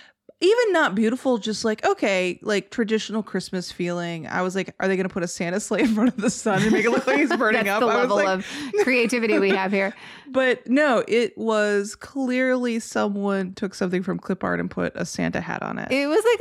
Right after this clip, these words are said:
Speaker 2: a clip art sun with a ha-, with a hat on it.
Speaker 1: It was, it
Speaker 2: I mean,
Speaker 1: was
Speaker 2: it looked like it was from nineteen ninety-five.
Speaker 1: It was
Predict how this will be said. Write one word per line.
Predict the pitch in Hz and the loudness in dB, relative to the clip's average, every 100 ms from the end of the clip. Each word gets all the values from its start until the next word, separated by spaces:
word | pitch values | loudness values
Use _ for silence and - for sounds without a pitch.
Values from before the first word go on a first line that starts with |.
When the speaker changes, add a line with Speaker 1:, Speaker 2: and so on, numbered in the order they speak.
| 480 | 2
Speaker 2:
a | - | 2
clip | 359 262 | 0 2
art | 220 208 | -2 0
sun | 208 170 | 0 0
with | 147 | 0
a | 151 | -2
ha-, | 170 - | -2 -2
with | 165 | -2
a | 147 | 0
hat | 160 - | -2 -2
on | - | -2
it. | - | 2
Speaker 1:
It | 427 | 2
was, | 415 - 427 - - - | 2 2 0 -4 -12 -4
it | 339 | 0
Speaker 2:
I | 226 | 4
mean, | 247 | 4
Speaker 1:
was | 262 | 4
Speaker 2:
it | 294 | 2
looked | 269 262 247 | 4 2 2
like | 247 220 196 190 - | 0 2 2 0 0
it | 226 202 | 0 2
was | 185 180 | 2 2
from | 196 | 0
nineteen | 175 160 165 165 | 0 0 0 -2
ninety-five. | 165 151 - - - - | -2 -4 -6 -6 -6 -2
Speaker 1:
It | 254 294 | 2 4
was | 403 | 2